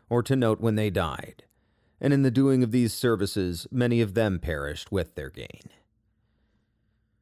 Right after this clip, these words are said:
Few again were they whose bodies were accompanied to the church by more than half a score or a dozen of their neighbors,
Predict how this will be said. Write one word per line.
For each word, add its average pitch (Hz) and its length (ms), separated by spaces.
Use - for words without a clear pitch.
Few 202 320
again 117 600
were 127 160
they 127 360
whose 120 340
bodies 107 540
were 117 140
accompanied 110 560
to 113 60
the 101 100
church - 480
by 101 200
more 98 220
than 98 140
half 95 300
a 101 60
score 104 500
or 117 180
a 123 80
dozen 104 300
of 98 100
their 107 180
neighbors, - 640